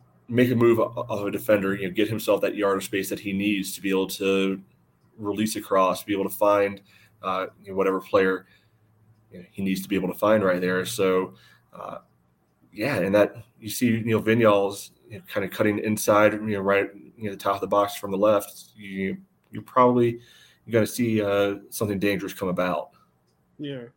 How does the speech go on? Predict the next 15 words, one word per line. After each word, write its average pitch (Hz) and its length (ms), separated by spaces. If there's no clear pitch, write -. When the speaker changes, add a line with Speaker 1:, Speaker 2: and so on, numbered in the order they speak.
Speaker 2:
Yeah, 247 200
no, 165 440
like, 143 360
it, 165 220
I'm 185 120
not 202 120
gonna 170 100
lie, 151 240
it 175 80
was 190 140
a 170 60
pretty 160 280
ball. 123 400
It, 180 160
it, 180 320